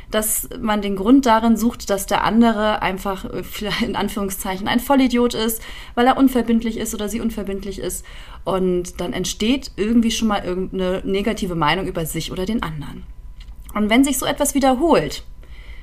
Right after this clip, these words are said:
so ein Verhalten oder so eine Erfahrung, dann stellt sich ein gewisser Frust ein. Das ist wie, <laughs> wenn du irgendein sportliches Ziel hast und immer wieder versuchst, das Ziel zu erreichen und immer wieder,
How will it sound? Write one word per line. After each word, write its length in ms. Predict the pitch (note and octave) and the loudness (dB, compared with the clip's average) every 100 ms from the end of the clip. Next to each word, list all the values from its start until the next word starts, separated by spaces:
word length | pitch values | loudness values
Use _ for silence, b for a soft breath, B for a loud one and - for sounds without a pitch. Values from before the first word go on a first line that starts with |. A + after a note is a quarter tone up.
| b | b
so 400 | - F#3 F#3 - | -4 0 2 2
ein 400 | E3+ E3+ E3 E3 - | 2 0 0 -4 -8
Verhalten 580 | - G3+ F#3 F#3+ G3+ | -6 -4 0 0 0
oder 140 | B3+ F#3 | -2 -2
so 80 | F#3 | -2
eine 100 | F#3 | -2
Erfahrung, 840 | - - B3 C4 F3+ C3 B2+ - - | -2 0 4 4 4 0 -4 -6 -6
dann 180 | F#3 | -4
stellt 320 | F#3 - G3 G3+ | -2 0 0 0
sich 160 | B3 | -2
ein 60 | A3+ | -2
gewisser 380 | F#3+ F3 - G#3+ | -2 -4 -4 -4
Frust 500 | - - F3+ - - | -6 -4 -4 -4 -8
ein. 320 | - - - B B B B - | -10 -10 -12 B B B B -6
Das 160 | G3 | -4
ist 200 | - G3 | -4 -4
wie, 240 | A#3 D4+ E4+ | -2 0 0
<laughs> 20 | |
wenn 260 | B3+ B3 A#3 | 4 8 8
du 220 | A3+ G#3+ B B B | 6 0 B B B
irgendein 520 | - C4 C#4 G3 G#3+ | 2 4 4 2 2
sportliches 580 | A3+ - C4+ C4 C4 - | 2 2 2 2 -2 -2
Ziel 300 | - F4 B3 | -2 0 0
hast 320 | F3+ D#3 - | -2 -4 -4
und 100 | - | -6
immer 260 | - C4+ C#4 | 2 4 4
wieder 220 | C4 B3+ | 4 2
versuchst, 840 | B3 A3 A3 D4 F4 - - - - | 2 -2 0 -2 -2 -6 -6 -8 0
das 420 | A#3 B3 B3 - | 2 2 0 -6
Ziel 260 | - C#4 C#4 | 0 0 0
zu 180 | - B3+ | 0 0
erreichen 720 | G#3 B3 F#4+ F#4+ C#4 D4+ - | 2 4 4 2 2 2 0
und 160 | A3 | -2
immer 280 | A#3+ C4 B3+ | 6 8 8
wieder, 400 | A#3 A#3 A#3 - | 4 4 4 0